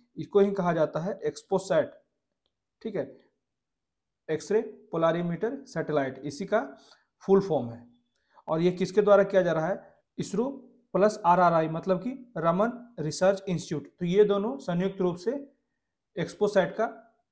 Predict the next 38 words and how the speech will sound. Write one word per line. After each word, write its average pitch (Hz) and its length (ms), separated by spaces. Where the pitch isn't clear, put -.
निर्माण 170 400
कर 170 160
रहे 156 120
हैं, 156 100
जिसे 156 200
कहा 170 160
जाता 165 240
है 190 160
एक्सरे 160 340
पोलरीमीटर 165 500
सैटेलाइट, 135 460
ठीक 220 120
है। 143 60
तो - 380
इसके 165 180
बारे 180 200
में 190 80
पढ़ 190 120
लेंगे, 180 220
क्यों 185 260
इसको 185 340
लॉन्च 170 200
करने 175 260
की 170 120
बात 160 220
की 156 120
जा 156 60
रही 160 100
है, 160 40
इसकी 170 180
क्या 170 220
महत्ता 156 340
है, 160 80
सिग्निफिकेंस 165 580
क्या 151 160
है, 151 120
ठीक 208 180
है, - 140